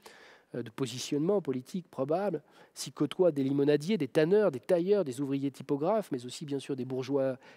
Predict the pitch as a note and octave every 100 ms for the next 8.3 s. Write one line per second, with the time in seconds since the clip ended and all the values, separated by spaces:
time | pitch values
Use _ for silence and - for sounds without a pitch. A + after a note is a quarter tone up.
0 | - C#3+ C3+ F#3+ G3+ B2+ C3+ C3+ - E3
1 | C#3+ B2+ B2+ B2+ C3 B2 - A#3 C3+ B2+
2 | - A3 C#3+ - - - - - C3+ C3
3 | C3 C3+ F3+ D#3+ C3 A#2+ - - - -
4 | C#3 D3 C3+ C3+ C3 G#2 - _ - C3+
5 | C3+ C#3 C#3 D#3+ C3+ - E3 D3 A#2+ A#2+
6 | B2 C3 B2+ B2+ B2+ C3 F3+ A#2+ - -
7 | C3 A#2+ C#3 E3+ E3+ D3+ A2 B2 A#2 A#2+
8 | A#2 A#2